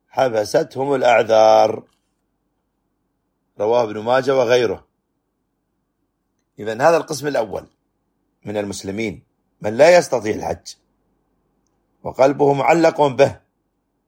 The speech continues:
مخلص في نيته، لكنه لا يستطيع فهو معذور، يرجى له أجر الحجاج كاملا بسبب نيته الصالحة.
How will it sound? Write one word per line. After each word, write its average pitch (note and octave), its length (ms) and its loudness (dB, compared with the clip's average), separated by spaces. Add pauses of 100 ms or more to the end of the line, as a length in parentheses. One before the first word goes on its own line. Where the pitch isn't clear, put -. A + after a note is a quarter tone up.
(180)
مخلص D3+ 440 0
في C#3 260 -2
نيته، C3 640 -4 (800)
لكنه C#3+ 400 -2
لا F3+ 200 4
يستطيع D#3+ 440 -6 (600)
فهو A#2+ 220 0
معذور، A2+ 600 -6 (880)
يرجى A2+ 360 0
له C#3+ 340 2
أجر C#3 220 -2
الحجاج G#2+ 540 0
كاملا A#2+ 640 -2 (360)
بسبب D3 380 0
نيته C#3 420 -6
الصالحة. - 580 -12